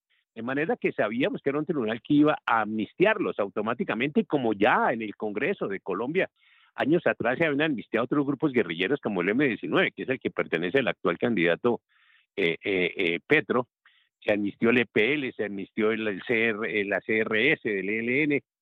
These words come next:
se han amnistiado cantidad de, de, eh, como tres o cuatro grupos guerrilleros anteriormente,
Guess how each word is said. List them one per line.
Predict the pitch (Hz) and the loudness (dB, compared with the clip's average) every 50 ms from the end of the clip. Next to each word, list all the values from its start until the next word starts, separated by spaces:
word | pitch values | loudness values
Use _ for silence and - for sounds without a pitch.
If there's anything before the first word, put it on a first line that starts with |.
| _ _ _ | _ _ _
se | - 226 | 0 2
han | 226 247 | 2 2
amnistiado | 254 233 190 - - - - 202 208 220 | 2 2 0 0 0 2 4 4 4 4
cantidad | - - 156 131 - - 135 135 160 190 | 2 0 -4 -4 -4 -2 0 2 2 2
de, | 208 202 180 143 | 2 2 0 -2
de, | - 135 127 | -2 -2 -2
eh, | 107 - - 123 - _ - | -2 -4 -10 -14 -14 _ -4
como | 147 139 131 123 | -4 -2 -2 0
tres | - 185 196 - | 2 2 4 4
o | 208 151 | 4 4
cuatro | 180 180 170 165 180 170 | 4 2 4 2 2 2
grupos | 170 160 - 165 170 147 | 0 -2 0 -2 0 0
guerrilleros | 131 107 110 110 117 123 147 147 | 0 0 0 -2 -2 0 2 0
anteriormente, | 143 113 - 101 101 110 123 131 127 117 - 160 160 | 0 0 2 0 0 0 0 0 0 0 2 0 0